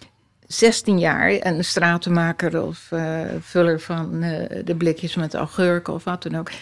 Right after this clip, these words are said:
die betalen wel belasting. En die betalen belasting om jou de kans te geven om naar de universiteit te gaan. Want, eh, je eigen bijdrage is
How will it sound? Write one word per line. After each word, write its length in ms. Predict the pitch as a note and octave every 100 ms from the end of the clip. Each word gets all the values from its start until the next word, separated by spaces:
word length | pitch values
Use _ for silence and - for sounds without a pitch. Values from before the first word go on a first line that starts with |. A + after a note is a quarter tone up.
| -
die 120 | -
betalen 360 | G3 F#3+ G#3 F#3+
wel 160 | A3+ G3
belasting. 600 | F#3 A#3 A#3+ - B2 - - _
En 460 | - F3+ F3 F3+ - - - _
die 120 | - G#3+
betalen 360 | G3+ G#3 F#3
belasting 640 | E3+ G3+ A#3+ - B3+ A#3+ -
om 200 | F#3+ F3+
jou 180 | G3
de 60 | G#3
kans 280 | G#3 G3 G3+
te 120 | G#3
geven 640 | G#3+ F#3+ F#3 - F3+ -
om 420 | F3 E3+ E3+ E3+ F#3 _ _
naar 220 | D#3+ D#3
de 100 | D#3+
universiteit 560 | - C#3+ F3 F3 G#3+ F#3+
te 80 | -
gaan. 200 | D3+ D3
Want, 220 | D3 D3+ - - - - - _
eh, 120 | - - -
je 180 | C#3 -
eigen 340 | E3+ D3+ D3+
bijdrage 760 | F3+ G3+ E3+ D3 C3 C3 - - - _
is 520 | D3+ B2+ - - -